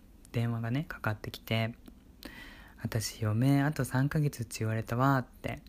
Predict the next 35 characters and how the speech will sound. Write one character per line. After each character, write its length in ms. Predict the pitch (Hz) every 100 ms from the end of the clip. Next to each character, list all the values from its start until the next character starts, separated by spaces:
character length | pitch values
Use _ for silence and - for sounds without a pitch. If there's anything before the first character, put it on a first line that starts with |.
| - - -
吉 180 | 110 120
村 200 | 107 104
先 180 | 107 101
生 160 | 107
が 100 | 104
言 120 | 107
う 20 | 113
ん 40 |
で 80 | 104
す 160 | - 104
よ。 140 | 107 - - - - - - -
で、 160 | 110 107 - - - - - - - -
な 80 |
ん 20 | 117
か 100 | -
そ 140 | 117
の 100 | 131
言 260 | 156 147 156
葉 140 | 143
を 60 | 110
聞 160 | 123
い 60 | 117
た 120 | 123
時、 600 | 120 113 - 113 107 107 -
自 220 | - 120
然 260 | 127 143 143
と 380 | - 143 127 107
僕 300 | 110 - 117
は 100 | 117
ね、 280 | 123 147 147
携 180 | 117 110
帯 220 | 117 117
越 120 | 113
し 60 | 117
に 340 | 113 113 117